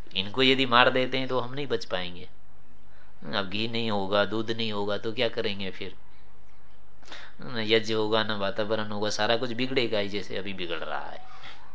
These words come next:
मानसिकता बिगड़ेगी सारी की सारी, तो अपनी भी रक्षा नहीं होगी।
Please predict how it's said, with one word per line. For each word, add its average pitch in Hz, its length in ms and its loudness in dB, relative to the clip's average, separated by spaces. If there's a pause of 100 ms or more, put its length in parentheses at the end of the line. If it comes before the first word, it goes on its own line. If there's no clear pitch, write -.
(160)
मानसिकता 98 460 0
बिगड़ेगी 135 460 0
सारी 101 300 0
की 101 80 -4
सारी, 90 340 -4 (1120)
तो - 160 -4
अपनी 113 240 -2
भी 127 120 4
रक्षा 123 320 2
नहीं 113 140 0
होगी। 92 340 -2